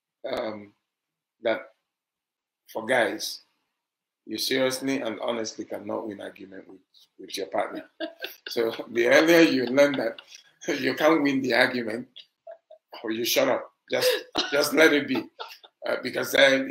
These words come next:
there is no time you, you argue and argue. You can never win.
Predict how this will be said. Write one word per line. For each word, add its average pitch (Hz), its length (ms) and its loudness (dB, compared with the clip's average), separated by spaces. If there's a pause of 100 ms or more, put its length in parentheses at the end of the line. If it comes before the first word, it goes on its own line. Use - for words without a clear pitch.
there 131 160 4
is 131 140 -2
no 175 240 2
time 156 340 2
you, 113 480 -2
you 117 420 -8
argue 135 380 -2
and 117 120 -8 (100)
argue. 139 200 -4
You 160 60 -2
can 170 160 -2
never 180 300 6
win. 139 160 -2